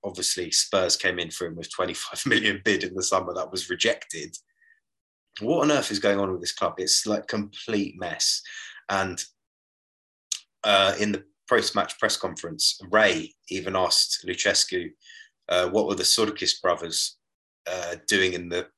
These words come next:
dressing room? What did they say to the team or to the, to the players or whatever? And Lucescu just said, "Hey, we're keeping that to ourselves."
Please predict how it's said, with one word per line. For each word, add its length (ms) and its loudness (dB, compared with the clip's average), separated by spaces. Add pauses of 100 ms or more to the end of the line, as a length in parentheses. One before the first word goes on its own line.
(140)
dressing 400 2
room? 200 -4
What 160 -6
did 100 -10
they 140 2
say 340 4
to 180 -6
the 100 -8
team 460 0
or 200 -6
to 180 -6
the, 180 -8 (440)
to 100 -6
the 80 -6
players 400 2
or 80 -4
whatever? 380 -6 (500)
And 140 -2
Lucescu 580 0
just 240 2
said, 260 2 (720)
"Hey, 180 4
we're 160 -4
keeping 380 -2
that 180 -2
to 140 -2
ourselves." 680 0